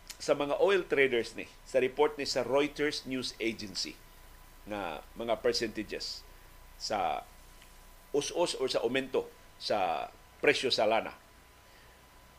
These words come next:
Bisan pa sa tensyon sa Middle East, ang kaluya sa demanda mao ni patigbabaw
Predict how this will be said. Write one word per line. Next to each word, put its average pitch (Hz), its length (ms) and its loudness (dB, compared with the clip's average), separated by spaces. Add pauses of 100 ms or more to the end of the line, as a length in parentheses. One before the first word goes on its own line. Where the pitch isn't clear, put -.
(1300)
Bisan 202 400 4
pa 151 160 8
sa 151 200 2
tensyon 139 600 4
sa 120 160 0
Middle 127 320 2
East, - 400 -2 (1040)
ang 117 400 2 (320)
kaluya 139 400 6
sa 117 320 4
demanda 120 480 0
mao 110 160 0
ni 110 160 -4
patigbabaw 107 640 2